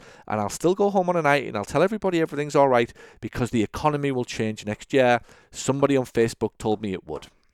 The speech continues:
Somebody on Facebook told me the economy would turn around if I just struggle for long enough, everything will be all right. And if it's not the economy, that's okay because there's an election due next year,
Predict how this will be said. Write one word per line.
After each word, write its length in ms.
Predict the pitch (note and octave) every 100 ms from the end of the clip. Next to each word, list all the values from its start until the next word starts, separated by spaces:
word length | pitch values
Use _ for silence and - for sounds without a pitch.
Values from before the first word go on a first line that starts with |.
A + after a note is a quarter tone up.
| _ _ - -
Somebody 340 | - - G#3+ B3
on 80 | A3
Facebook 420 | F#3 E3 - D3+
told 220 | D#3+ D3
me 60 | C3+
the 120 | A2
economy 400 | - F#3+ F#3+ F3
would 120 | D#3+
turn 220 | - C3+
around 200 | A#2+ A2+
if 100 | A2
I 80 | G#2
just 220 | - E3
struggle 340 | - D#3 C3+ A2+
for 100 | B2+
long 220 | F#3+ F#3
enough, 300 | D3 C#3 - - - - _
everything 440 | B2 B2 B2 - A#2
will 160 | G#2+
be 140 | F#2 F2
all 120 | E2
right. 220 | - - - - - _
And 80 | C3+
if 100 | F3
it's 120 | G#3+
not 140 | B3+ -
the 100 | F#3+
economy, 460 | - F3+ D#3+ D#3
that's 340 | C3 F3+ G#3 G3
okay 300 | F3 D#3+ D#3
because 380 | D3 - B2+ B2
there's 160 | A#2
an 100 | A#2+
election 480 | C3+ G3 - - B2
due 200 | B2 B2
next 300 | A2+ - -
year, 220 | A2+ A2+